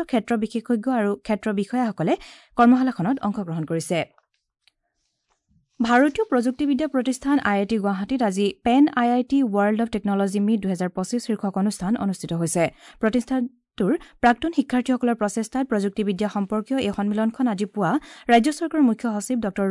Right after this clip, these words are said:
ৰবি এছ কোটাই আনুষ্ঠানিকভাৱে উদ্বোধন কৰে। মুখ্য সচিবগৰাকীয়ে তেওঁৰ ভাষণ প্ৰসংগত জাতি নিৰ্মাণৰ ক্ষেত্ৰত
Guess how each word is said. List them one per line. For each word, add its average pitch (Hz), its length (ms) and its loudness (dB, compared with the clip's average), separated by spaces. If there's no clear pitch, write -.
ৰবি 202 220 0
এছ 196 80 -6
কোটাই 208 280 0
আনুষ্ঠানিকভাৱে 226 680 2
উদ্বোধন 160 360 -2
কৰে। 165 160 4
মুখ্য 277 240 8
সচিবগৰাকীয়ে 294 580 0
তেওঁৰ 240 180 0
ভাষণ 202 260 -2
প্ৰসংগত 208 460 -2
জাতি 208 300 0
নিৰ্মাণৰ 262 380 4
ক্ষেত্ৰত 240 280 -6